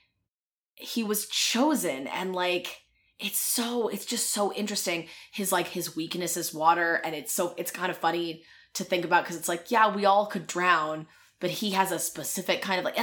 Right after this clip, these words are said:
it's just a really interesting, like, it relies so much on what it could mean to actually be a real life superhero.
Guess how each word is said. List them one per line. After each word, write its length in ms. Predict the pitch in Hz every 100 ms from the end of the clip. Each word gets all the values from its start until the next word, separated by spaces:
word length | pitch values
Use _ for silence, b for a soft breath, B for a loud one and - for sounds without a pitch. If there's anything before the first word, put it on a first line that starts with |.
| -
it's 140 | 254 -
just 200 | 294 285
a 40 |
really 240 | 220 226 214
interesting, 580 | 180 190 196 - 180 170
like, 380 | 160 160 - - _
it 180 | 226 233
relies 680 | 220 208 202 208 247 247 -
so 480 | - - - 175 175
much 420 | 170 156 151 - -
on 540 | 165 160 151 143 139 135 _ _ _ _ _ _ _ _ _ _ -
what 220 | 190 190
it 120 | -
could 200 | 190 160
mean 280 | 165 165 160
to 300 | - 185 -
actually 540 | 170 156 - 175 139 139
be 240 | 127 113
a 60 | 127
real 260 | 120 120
life 200 | 95 85
superhero. 580 | - 123 104 82 -